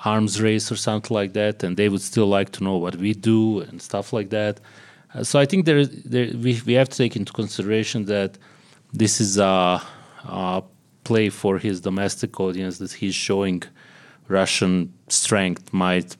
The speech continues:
but in the end, uh, it really doesn't change anything.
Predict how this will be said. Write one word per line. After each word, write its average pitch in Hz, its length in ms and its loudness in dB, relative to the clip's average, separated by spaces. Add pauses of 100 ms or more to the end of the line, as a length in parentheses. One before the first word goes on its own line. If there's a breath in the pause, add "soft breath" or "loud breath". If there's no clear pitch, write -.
but 85 640 -4
in 90 140 -12
the 101 140 -8
end, 90 360 -8 (520 loud breath)
uh, 92 200 -4
it 90 100 -2
really 95 320 -2 (380)
doesn't 95 300 -2
change 87 300 -4
anything. 85 360 -8